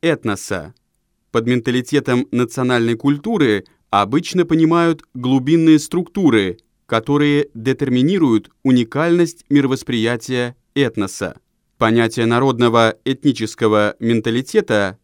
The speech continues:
возникло не так давно, в двадцатом столетии. Основу культуры этноса составляют культурные смыслы.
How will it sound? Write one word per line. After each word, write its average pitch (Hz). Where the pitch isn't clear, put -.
возникло 196
не 185
так 139
давно, 135
в 117
двадцатом 139
столетии. 113
Основу 131
культуры 139
этноса 107
составляют 147
культурные 151
смыслы. 156